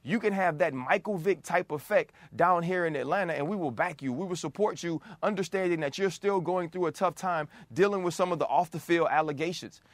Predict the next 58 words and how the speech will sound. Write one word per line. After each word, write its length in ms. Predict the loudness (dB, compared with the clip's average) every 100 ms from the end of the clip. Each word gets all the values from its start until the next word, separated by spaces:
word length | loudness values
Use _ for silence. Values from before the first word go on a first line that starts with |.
| -8
And 100 | 0
then 140 | 2
if 80 | 2
you're 100 | -2
the 80 | -2
New 80 | 0
Orleans 320 | 0 0 0
Saints, 260 | -2 -2 -4
you 60 |
can 80 | -6
say, 180 | -2 -2
"Man, 260 | 0 -2
Drew 180 | -2 -4
Brees 300 | -2 -2 -2
is 100 | -4
here. 240 | -2 -4 -4 -12
You 120 | -4 -2
could 80 | -2
be 100 | -2
the 80 |
next 280 | -2 -2 -4
Drew 120 | -4
Brees. 360 | -4 -2 -2 -2
Remember 260 | -2 -2 -2
how 140 | 0
they 100 | 0
loved 260 | 0 0 0
him? 200 | -2 -2 -4
Look 160 | -2 -2
at 80 | -2
this 120 | -2
defense 460 | 0 0 0 0
we've 160 | -2 0
had 260 | 4 4 2 -4 -2
that's 160 | 0
been 120 | 0
playing 320 | -2 0 0 2
great 280 | 0 0
for 80 | -2
the 60 | 0
last 340 | 2 2 0
four 200 | 0 2
years, 360 | 2 0 0 -2 -8 -4
but 80 | 0
we've 200 | 0 0
been 80 |
had 180 | 0 0
quarterbacks 520 | 2 2 4 4 4
that 120 | 2 2
absolutely 540 | 0 0 -6 -4 -4
stunk 420 | -2 2 2 0 -8 -10 -4
in 80 |
the 80 | -2
playoffs 420 | 4 6 6 4
and 120 | 2 -2
we 80 |
couldn't 280 | 0 0 0
win." 220 | 0 0